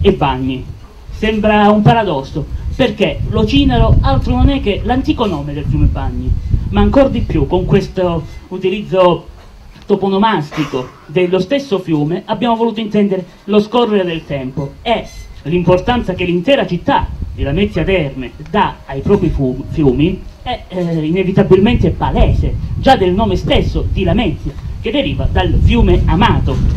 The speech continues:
l'antico Lametos. Eh, per, ehm, per esprimere ancor di più però l'importanza che i fiumi hanno per l'intero meridione d'Italia,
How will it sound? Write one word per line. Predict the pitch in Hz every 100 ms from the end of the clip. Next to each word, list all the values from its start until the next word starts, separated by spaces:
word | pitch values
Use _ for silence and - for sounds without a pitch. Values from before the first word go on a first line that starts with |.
| -
l'antico | - 202 - - - -
Lametos. | - 339 - - - - - - - - - - - - - - - -
Eh, | - 185 180 180 175
per, | 233 240 233
ehm, | 226 226 214 214 208 -
per | 269
esprimere | 269 - 349 240
ancor | 208 233 214
di | 185
più | 196 202 - -
però | - - - - -
l'importanza | 151 180 180 190 190 262 214 185
che | 190
i | 180
fiumi | 285 233 208
hanno | 240 151 143 - - - -
per | 170
l'intero | 165 170 170 247 226 156 110 135
meridione | 170 190 208 269 233 156 147
d'Italia, | 160 143 131 151 262